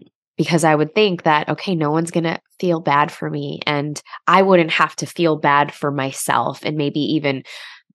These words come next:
I can gloss over all of the big, uh, stickiness, uh, that I really wanted to hide from until I couldn't hide from it anymore. And that was at the pinnacle of my dental career. It was the pinnacle of me having a seven-figure pr-,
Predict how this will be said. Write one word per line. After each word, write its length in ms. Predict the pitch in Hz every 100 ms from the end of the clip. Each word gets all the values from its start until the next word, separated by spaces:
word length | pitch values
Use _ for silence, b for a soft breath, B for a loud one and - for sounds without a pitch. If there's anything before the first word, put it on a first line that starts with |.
| -
I 80 | 180
can 180 | 190 175
gloss 460 | 175 175 180 -
over 400 | 180 175 165 147 -
all 180 | 160 175
of 160 | 165
the 160 | 156 - _
big, 520 | 185 180 170 156 143 135 _ _ _ _ _ _ _ _ _ 160
uh, 160 | 151
stickiness, 960 | 147 - 220 - 190 160 135 151 - - -
uh, 260 | 160 143 147
that 120 | 151
I 60 |
really 400 | 147 156 226 240
wanted 300 | 190 165 156
to 60 | 147
hide 360 | - - 196 202
from 340 | 160 143 156 B B B B B _ _ 190
until 240 | 175 175
I 80 | 160
couldn't 240 | 185 165
hide 200 | 160 165
from 180 | - 156
it 140 | 147
anymore. 540 | 156 156 151 135 139 147 _ _ _ _ _ _ -
And 140 | 214 175
that 140 | 160
was 140 | 170
at 100 | 175
the 80 | 180
pinnacle 460 | 170 165 160 180 185
of 140 | 180
my 120 | 180
dental 280 | 185 202 240
career. 340 | - 170 156 143
It 80 |
was 140 | 160 156
the 80 | 151
pinnacle 520 | 185 190 190 185 180
of 280 | 160 156 - B B
me 140 | 185 180
having 340 | 180 165 160
a 60 | 156
seven-figure 640 | 165 156 156 160 156 156
pr-, 160 | -